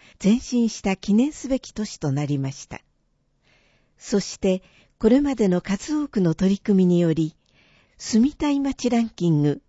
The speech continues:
二千二十三中では、首都圏四位の高い評価をいただくことができました。中、女性向け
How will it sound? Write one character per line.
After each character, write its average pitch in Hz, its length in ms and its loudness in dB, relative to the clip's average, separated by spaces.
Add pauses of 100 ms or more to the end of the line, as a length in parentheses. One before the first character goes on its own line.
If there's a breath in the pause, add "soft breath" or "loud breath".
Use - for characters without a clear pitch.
二 190 100 6
千 240 320 0
二 233 140 2
十 147 220 -2
三 139 380 -2 (600)
中 185 360 -2 (480)
で 190 220 2
は、 170 220 -2 (360 soft breath)
首 - 160 -18
都 285 140 -4
圏 262 280 2
四 247 200 2
位 180 160 2
の 165 220 -2 (240 soft breath)
高 208 240 -4
い 277 80 -4
評 254 240 -4
価 170 240 -4
を 160 40 0
い 160 80 -2
た 214 140 -4
だ 226 100 -4
く - 140 -18
こ 220 120 -6
と 190 120 -4
が 143 100 -4
で 151 140 -6
き - 140 -6
ま 131 120 -4
し - 160 -20
た。 - 140 -14 (1400)
中、 220 340 0 (1120)
女 202 180 0
性 277 260 0
向 247 160 2
け - 320 -4